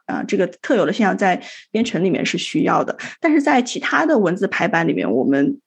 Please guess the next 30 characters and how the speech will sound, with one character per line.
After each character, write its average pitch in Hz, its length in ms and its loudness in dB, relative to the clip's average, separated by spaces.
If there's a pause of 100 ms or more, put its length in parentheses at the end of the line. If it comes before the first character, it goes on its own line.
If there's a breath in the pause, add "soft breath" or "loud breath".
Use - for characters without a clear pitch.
(360)
不 165 100 -2
太 214 400 2 (460 loud breath)
推 262 240 2
荐 254 180 4
使 202 220 0
用 160 380 2 (100)
等 - 160 0
宽 190 240 0
字 196 140 -4
体， - 220 -4
有 175 100 2
时 214 80 0
候 254 40 2
等 240 140 0
宽 262 160 2
字 262 80 -2
体 254 100 4
会 226 140 4
看 285 160 0
上 240 100 4
去 226 140 2
阅 247 220 4
读 196 120 2
比 196 120 -2
较 185 120 4
困 277 280 4
难。 165 340 0 (180)
呃， 156 140 -8
还 254 160 0
有 320 100 4